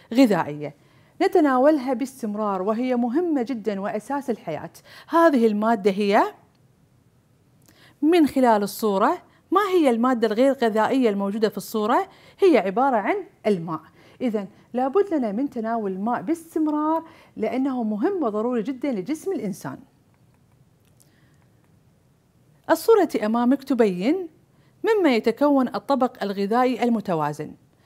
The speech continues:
يتكون الطبق الغذائي كما هو واضح بالصورة من مجموعة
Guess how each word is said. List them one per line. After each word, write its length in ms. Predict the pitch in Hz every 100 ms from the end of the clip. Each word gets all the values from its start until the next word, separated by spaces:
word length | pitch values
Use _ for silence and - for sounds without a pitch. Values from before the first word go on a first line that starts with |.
| - -
يتكون 440 | 359 392 453 392 247
الطبق 380 | 208 269 247 220
الغذائي 520 | 196 190 214 175 175
كما 320 | - - 330
هو 160 | 247 220
واضح 240 | 226 -
بالصورة 400 | 202 - 202 196
من 160 | 269 339
مجموعة 460 | 240 226 247 190